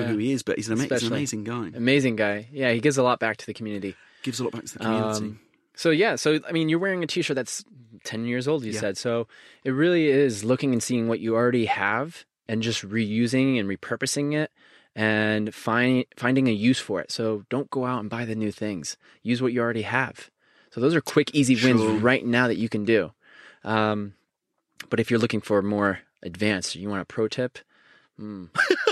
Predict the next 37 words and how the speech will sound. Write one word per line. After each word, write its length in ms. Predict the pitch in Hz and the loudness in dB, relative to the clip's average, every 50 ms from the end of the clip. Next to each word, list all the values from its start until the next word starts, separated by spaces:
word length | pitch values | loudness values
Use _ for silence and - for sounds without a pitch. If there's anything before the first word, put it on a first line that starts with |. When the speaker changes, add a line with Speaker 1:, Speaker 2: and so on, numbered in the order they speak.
| - - | 0 0
Speaker 2:
<laughs> 540 | - - - - - - - - - - - | 0 -2 -2 -4 -14 -12 -12 -12 -12 -8 -2
Mate, 180 | 170 180 185 170 | 0 0 0 0
you 80 | 185 | 0
did 120 | 170 196 160 | 0 2 2
a 60 | 160 | 2
great, 420 | 123 160 185 190 185 165 - - - | 2 2 2 2 0 0 -2 0 2
uh, 180 | 165 151 147 139 | 4 4 4 2
Dwayne 320 | 127 - 156 165 170 160 | 2 2 2 4 4 2
Johnson 380 | 131 160 160 156 147 - 135 120 | 2 2 2 2 0 0 0 0
people's 340 | - 143 139 - 135 123 120 | 2 0 2 2 2 2 2
Speaker 1:
Mm. 60 | 127 143 160 | 2 2 2
Speaker 2:
eyebrow 260 | - - 135 127 120 | 2 2 0 0 0
when 160 | 120 113 113 | 0 0 0
you 140 | 113 117 107 | 0 -2 -4
s-, 140 | 104 98 - - | -6 -6 -8 -8
said 220 | - - 147 135 - | -6 -4 -4 -4 -4
that. 180 | - 110 98 - | -4 -6 -6 -4
Yes, 340 | - 123 127 110 - - - | -2 0 0 0 -2 -6 -8
pro 220 | - - 151 139 | -4 0 0 0
tip. 300 | 123 - - 117 - - - _ _ - - _ | 0 0 -2 -4 -4 -6 -10 _ _ -20 -20 _
Speaker 1:
Pro 160 | - - 151 151 | -2 0 0 2
tip, 240 | - 131 110 - - | 2 2 0 0 -2
uh, 280 | - 131 127 131 131 127 - | -2 0 0 0 0 -2 -4
compost. 640 | - - 131 131 143 - 143 117 101 - - - - - - | -4 -2 -2 -2 0 0 0 0 0 -2 -6 -12 -14 -16 -10
Learn 220 | 123 120 127 135 139 | -4 -2 2 4 6
about 180 | 139 139 - | 4 4 2
composting. 680 | - - 143 135 135 - 123 113 - - 104 101 92 113 - _ _ _ _ _ _ _ _ | -2 -6 -6 -6 -4 -4 -6 -6 -6 -8 -12 -14 -14 -16 -18 _ _ _ _ _ _ _ _
I 100 | - 120 123 | -6 -4 -2
encourage 480 | 123 123 113 - - 147 131 123 117 | -2 -2 -4 -2 0 0 0 2 4
everyone, 240 | 127 123 127 123 110 | 2 4 4 4 2
and 100 | 107 104 | 2 2
I 60 | 104 | 0
challenge 340 | 104 - - 127 131 127 110 | 0 0 2 2 4 4 4
everyone 420 | 98 90 90 95 92 92 92 95 - _ _ _ _ | 2 0 0 -2 -4 -6 -8 -10 -12 _ _ _ _
who's 220 | - 107 95 95 | -10 -10 -4 -2
listening, 440 | 98 104 101 - - 82 82 98 - - - - - - - _ - | 0 0 0 0 -2 -4 -6 -8 -10 -14 -18 -20 -20 -20 -16 _ -4
uh, 380 | 123 117 113 113 110 113 117 | -2 -2 0 0 0 -2 -2